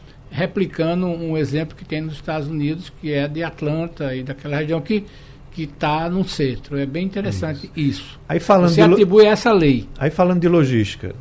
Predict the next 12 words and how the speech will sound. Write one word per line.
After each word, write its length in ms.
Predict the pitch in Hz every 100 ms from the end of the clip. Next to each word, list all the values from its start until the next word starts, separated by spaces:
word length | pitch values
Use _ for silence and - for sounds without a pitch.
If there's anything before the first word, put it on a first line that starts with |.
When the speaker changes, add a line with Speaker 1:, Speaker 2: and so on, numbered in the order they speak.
| 117
Speaker 2:
né, 180 | 107
você 280 | 117 131 -
tem 440 | 123 120 120 107 107
suap 640 | - - 113 139 170 165
e 240 | 196 156 139
tem 200 | 147 147
um 80 |
concorrente 720 | 139 147 139 131 123 120 - 110
direto 520 | 117 135 127 143 -
que 80 | 170
é 40 |
pecem, 500 | 170 196 - 131 101